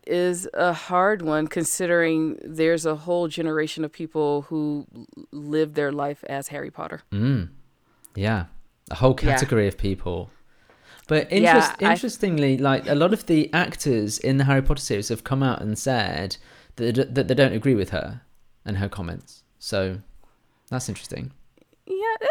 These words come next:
Speaker 1: it, it makes sense. I mean, I guess it makes sense. Yeah. Well, sometimes it's not hard. Sometimes you can absolutely, uh, separate somebody. Um, R. Kelly,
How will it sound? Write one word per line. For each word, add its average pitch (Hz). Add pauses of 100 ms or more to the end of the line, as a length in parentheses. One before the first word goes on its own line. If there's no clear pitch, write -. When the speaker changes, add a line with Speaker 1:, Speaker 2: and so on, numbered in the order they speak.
(140)
Speaker 1:
it, 311
it 302
makes -
sense. 151
I 190
mean, 180 (680)
I 240
guess 170
it 170
makes 104
sense. -
Yeah. 143 (920)
Well, 269
sometimes 269
it's 185
not 156
hard. 143
Sometimes 196
you 165
can 147
absolutely, 147 (220)
uh, 135
separate 131
somebody. 127
Um, 135
R. 165
Kelly, 143